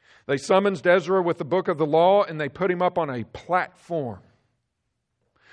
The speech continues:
The architecture here does not need to be missed.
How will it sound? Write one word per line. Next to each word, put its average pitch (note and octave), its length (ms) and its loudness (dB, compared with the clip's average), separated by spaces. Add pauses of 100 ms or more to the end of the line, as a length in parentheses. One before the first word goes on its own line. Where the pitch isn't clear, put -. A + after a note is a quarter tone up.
(500)
The D3 220 -2
architecture F3+ 680 0
here D3+ 140 -4
does C3 160 -12
not F3 300 -4
need F3 180 -10
to C3+ 80 -12
be C3+ 120 -6
missed. C3 640 -8